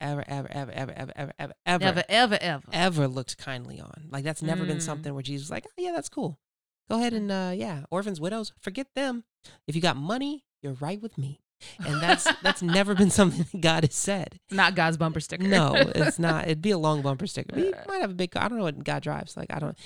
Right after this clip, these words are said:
Speaker 1: anyway.
Speaker 2: <laughs>
Speaker 1: Um, and so the church now, like Jesus did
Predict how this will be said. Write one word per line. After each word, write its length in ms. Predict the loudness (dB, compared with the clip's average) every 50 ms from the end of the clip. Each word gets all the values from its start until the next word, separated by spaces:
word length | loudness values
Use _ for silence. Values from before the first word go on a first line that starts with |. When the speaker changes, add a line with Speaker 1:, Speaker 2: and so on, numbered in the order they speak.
| -14 -4
Speaker 1:
anyway. 300 | 0 0 2 2 0 -2 -6
Speaker 2:
<laughs> 60 | -10 _ _ _ _ -18 -6
Speaker 1:
Um, 400 | -2 0 2 2 2 0 -2 -4 -8 -6 -4
and 140 | -2 -2 0
so 360 | 2 2 2 2 2 -2 -4 -10 _ _
the 140 | -8 -6 -4
church 340 | -2 0 0 0 0 -2 -2
now, 560 | -4 -4 -6 -6 -6 -6 -6 -6 -6 -6 -8 -10 _ _ _ _ _ _ _ _ _ _ _ _ _ _ _ _ _ _ _ _ _
like 380 | -16 -6 -2 0 0 0 0 -2
Jesus 420 | -2 -2 -2 0 -2 -2 -4 -4
did 500 | -2 0 2 2 2 0 -2 -6 -10 -14